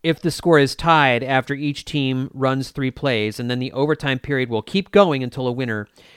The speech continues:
is declared. So again, very much like hockey shootouts, only in two-point conversion form.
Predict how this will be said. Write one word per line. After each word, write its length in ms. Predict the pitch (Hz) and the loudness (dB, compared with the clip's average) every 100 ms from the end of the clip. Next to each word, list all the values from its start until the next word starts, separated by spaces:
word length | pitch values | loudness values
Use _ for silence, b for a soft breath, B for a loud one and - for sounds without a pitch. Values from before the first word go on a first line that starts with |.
| b - | b -6
is 200 | 113 - | -6 -4
declared. 400 | 110 139 92 - | -4 -2 -2 -2
So 80 | |
again, 200 | 139 92 | -2 -2
very 260 | 95 170 240 | 0 2 4
much 240 | 214 - | 2 2
like 180 | 170 143 | 2 2
hockey 380 | - 143 - 127 | 2 0 0 -8
shootouts, 580 | - - 151 98 90 - | -6 -4 -2 -2 -4 -6
only 260 | 147 143 120 | -4 -4 -4
in 100 | 117 | -4
two-point 500 | 180 156 160 143 - | -6 -4 -4 -4 -6
conversion 540 | 113 107 117 107 90 | -8 -4 -4 -4 -12
form. 400 | - 101 80 | -10 -10 -10